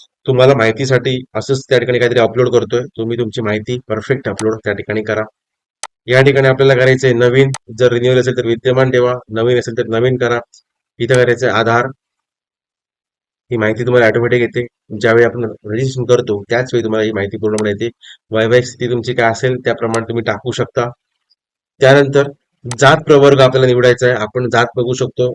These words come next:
ओबीसी असेल तर ओबीसी, व्हीजेएनटी असेल तर व्हीजेएनटी, एसबीसी असेल तर एसबीसी, आपली जी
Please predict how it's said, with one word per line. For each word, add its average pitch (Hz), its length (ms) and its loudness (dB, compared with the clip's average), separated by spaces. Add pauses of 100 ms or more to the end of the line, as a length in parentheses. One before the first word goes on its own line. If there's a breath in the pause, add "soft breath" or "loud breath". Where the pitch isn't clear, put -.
(140)
ओबीसी 127 360 0
असेल 123 200 -2
तर 120 40 -2
ओबीसी, 123 440 -4
व्हीजेएनटी 117 520 -2
असेल 113 180 -6
तर 117 60 -6
व्हीजेएनटी, 117 560 -4
एसबीसी 110 400 -4
असेल 113 160 -10
तर 120 60 0
एसबीसी, 113 420 -2 (520 loud breath)
आपली 123 280 -2
जी 127 120 -10